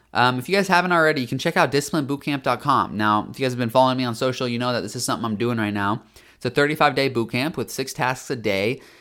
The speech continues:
It involves productivity, getting up early, and it just kinda will set you back on that right path.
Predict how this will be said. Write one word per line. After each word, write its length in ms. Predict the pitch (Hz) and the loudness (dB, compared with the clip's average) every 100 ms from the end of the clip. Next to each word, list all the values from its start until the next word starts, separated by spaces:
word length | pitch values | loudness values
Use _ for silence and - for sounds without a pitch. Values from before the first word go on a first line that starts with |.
| _ | _
It 100 | - | -10
involves 280 | 120 131 127 | 2 6 6
productivity, 680 | - 123 113 185 165 175 170 | 4 -2 0 -2 -2 -2 -2
getting 220 | 139 117 | -2 -2
up 120 | 110 - | -2 -2
early, 580 | 135 147 147 147 139 113 | 0 0 0 -2 -4 -4
and 120 | 117 | -4
it 40 | |
just 220 | 113 156 | -4 -6
kinda 200 | - 160 | -2 0
will 100 | 156 | 0
set 280 | 131 147 143 | -2 -4 -4
you 60 | 143 | 0
back 240 | 127 131 | 2 2
on 120 | 131 | 0
that 120 | 127 110 | -2 0
right 220 | 117 113 | 0 0
path. 360 | 131 110 98 | 0 -2 -2